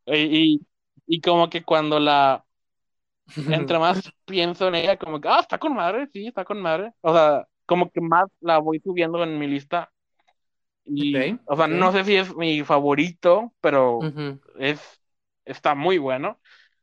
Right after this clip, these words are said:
Speaker 1: Y es, eh, Little Shop of Horrors. Eh, que es la historia
Speaker 2: Ok.
Speaker 1: de un hombre que adopta una planta carnívora y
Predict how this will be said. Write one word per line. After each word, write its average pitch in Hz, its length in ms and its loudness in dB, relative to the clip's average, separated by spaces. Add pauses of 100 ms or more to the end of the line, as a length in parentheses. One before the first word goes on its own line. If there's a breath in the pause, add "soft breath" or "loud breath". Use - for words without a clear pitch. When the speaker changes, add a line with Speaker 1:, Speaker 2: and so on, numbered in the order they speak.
(640)
Speaker 1:
Y 123 1040 -4
es, 127 420 -2
eh, - 240 -14
Little 156 360 2
Shop 160 320 0
of 151 160 0
Horrors. 139 560 0 (1900)
Eh, 127 600 0 (960 loud breath)
que 139 300 2
es 139 80 -6
la 165 140 2
historia 156 480 4
Speaker 2:
Ok. 151 40 2
Speaker 1:
de 131 540 0 (460)
un 165 520 0
hombre 165 840 4
que 127 420 -4 (840 soft breath)
adopta 156 680 4
una 165 240 2
planta 160 380 0
carnívora 160 720 0
y 127 500 -10